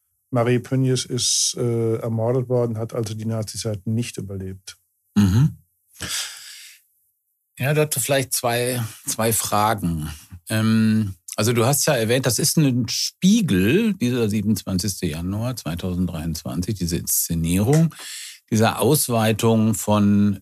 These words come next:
Speaker 2: ähm, Opfergruppen. Also das sozusagen Opfergruppen, die man früher nicht gesehen hat, jetzt in den Blick gekommen sind. Und,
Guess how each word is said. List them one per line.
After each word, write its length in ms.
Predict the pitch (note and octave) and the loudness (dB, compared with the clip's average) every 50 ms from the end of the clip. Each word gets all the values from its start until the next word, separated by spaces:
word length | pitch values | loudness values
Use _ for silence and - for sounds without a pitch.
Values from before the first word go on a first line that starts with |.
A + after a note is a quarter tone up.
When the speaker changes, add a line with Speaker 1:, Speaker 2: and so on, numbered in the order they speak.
| _ - | _ -4
Speaker 2:
ähm, 760 | - F#2+ F2+ F#2 F#2 F#2 F2+ F#2 F#2 F2 F2 F#2 F#2 F2 E2+ - _ _ _ _ _ _ _ _ _ _ _ _ _ _ _ _ _ _ _ _ _ _ _ _ _ _ _ _ _ _ _ _ - _ _ _ _ _ _ _ _ _ | -2 0 0 0 0 0 0 0 0 0 0 0 -2 -4 -8 -16 _ _ _ _ _ _ _ _ _ _ _ _ _ _ _ _ _ _ _ _ _ _ _ _ _ _ _ _ _ _ _ _ -20 _ _ _ _ _ _ _ _ _
Opfergruppen. 760 | - G2 - - E2 E2 D2 - - - - _ C2+ - - _ _ _ _ _ _ | 0 0 2 2 2 2 2 -2 -8 -12 -10 _ -8 -8 -8 _ _ _ _ _ _
Also 200 | - E2+ F#2 F#2 | -4 -2 -2 0
das 200 | D#2+ F2+ F2 - | 0 0 -2 -2
sozusagen 400 | - F2 - - D#2 E2+ F2 F#2 | -4 -8 -6 -4 -2 -2 0 0
Opfergruppen, 500 | A#2 A2 - C3+ A2+ A2+ A2+ A2 G#2 F#2+ | 0 2 2 2 2 2 2 2 2 2
die 60 | F#2+ | 2
man 140 | F#2 F2 F2 | 2 2 0
früher 260 | - - B2 A2+ G2+ | 0 2 2 4 4
nicht 260 | G2+ A2+ A#2+ A#2 - | 4 4 2 2 0
gesehen 460 | - - G#2+ A2+ A#2 A#2 A#2 A2+ G#2+ | 0 2 2 4 4 4 4 4 4
hat, 160 | G#2+ G#2 G2+ | 2 2 2
jetzt 180 | - G2+ F2+ - | 0 -2 -2 0
in 80 | F#2 F#2 | 0 0
den 240 | F#2 F2+ F2 D#2+ | 2 2 2 0
Blick 240 | D#2 E2 E2 F2 E2+ | 0 0 -2 -2 0
gekommen 480 | - - D#2+ - - A1+ A1 B1+ C2+ C#2 | -2 -8 -8 -6 -6 -4 -4 -4 -4 -4
sind. 360 | D2+ - A2 C#3 E3 F3 C#3+ | -4 -2 0 0 0 0 0
Und, 420 | - F2 F#2 F2+ F2+ F2+ - - | 0 0 0 0 0 -2 -4 -6